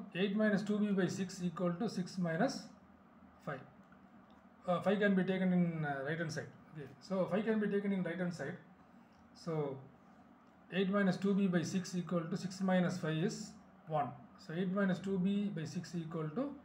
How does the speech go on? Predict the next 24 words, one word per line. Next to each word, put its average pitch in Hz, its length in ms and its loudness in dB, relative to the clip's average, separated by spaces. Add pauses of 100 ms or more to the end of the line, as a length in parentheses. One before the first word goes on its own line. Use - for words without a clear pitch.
(680)
one. 143 200 -2 (960)
So, - 140 -10
eight 190 160 0
minus 208 260 4
two 180 120 0
B 156 280 -4 (2250)
equal 175 400 0
to 262 160 2
six. - 440 -8 (320)
So, - 200 -6
minus 175 300 2
two 214 180 0
B 202 220 2
equal 185 380 2
to 262 280 -2
six - 560 -10 (420)
minus 156 440 2 (1040)
eight. 135 240 -8 (840)
So, 180 300 -2
minus 190 300 2
two 214 160 0
B 196 220 2
equal 180 280 2
to 277 280 6